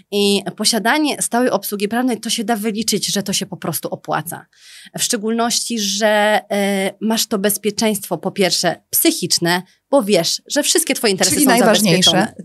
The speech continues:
Speaker 1: <laughs> Dokładnie. Po drugie, masz dużo więcej czasu, ponieważ właśnie pracownicy nie przychodzą do ciebie z tym, tylko od razu wiedzą, do kogo się kierować. No i to się naprawdę opłaca finansowo. Ostatnio jedna z moich firm, e, którą obsługuję, jest to firma budowlana,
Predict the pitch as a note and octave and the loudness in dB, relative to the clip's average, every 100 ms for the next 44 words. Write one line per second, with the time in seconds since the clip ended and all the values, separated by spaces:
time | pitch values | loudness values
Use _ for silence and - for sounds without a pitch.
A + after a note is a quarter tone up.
0 | - E4+ - F#3+ E3 D#3+ E3 G3+ F4+ A4+ | 0 0 2 4 4 4 2 2 -2 -4
1 | A4+ - G#3+ G3 A#3+ A3+ G#3+ F#3+ G3+ G3+ | -6 2 2 4 2 4 2 2 0 0
2 | G3+ C#4+ F3+ E3+ - G3+ - D#3+ D#3 F#3 | 0 0 -2 0 0 2 2 0 0 0
3 | F#3+ F#3 F#3 G#3 - F#3+ F3+ G3+ - G3 | 2 -2 0 0 0 -4 -2 -2 0 -4
4 | F3 G3+ G3+ F3+ F3+ F3+ F#3+ F#3 F3 E3+ | 0 0 0 -2 -4 -4 -2 -2 0 0
5 | F3 F3+ F#3 E3 D#3+ - E3 D3+ D3+ - | 0 0 0 0 -2 -2 -2 -2 -6 -20
6 | _ G4 E4 - F#3 G3 F3+ F3+ D#3+ E3 | _ 0 2 4 2 2 0 0 0 0
7 | D#3+ D#3+ D#3+ - D3 D#3+ D3+ G3 A3 - | -2 -4 -4 -4 -6 -4 0 0 0 -4
8 | _ _ G#3+ G#3 G#3 G#3+ G3+ - G3 E3+ | _ _ -2 0 2 2 0 2 0 2
9 | - - D#3+ E3 D#3+ E3 D#3+ D#3+ D#3+ D3+ | -4 0 -2 0 -4 -2 -2 -2 -4 -4
10 | E3+ - _ - F3+ - G#3 A3 G3+ G3+ | -10 -16 _ -6 -4 -2 -2 0 0 0
11 | G3+ F#3 G3 F3+ F3+ - - G3 G3 F3+ | -2 -2 -2 -2 -2 -6 -2 0 0 -2
12 | F3 E3 F#3+ F3+ D#3+ E3+ F3 F#3 F3+ E3+ | -4 -4 -2 -2 -2 -4 -2 -2 -2 -4
13 | G3+ F#3+ F3 D#3+ E3 E3+ D#3 E3 G#3+ | -2 0 0 0 -2 0 2 2 2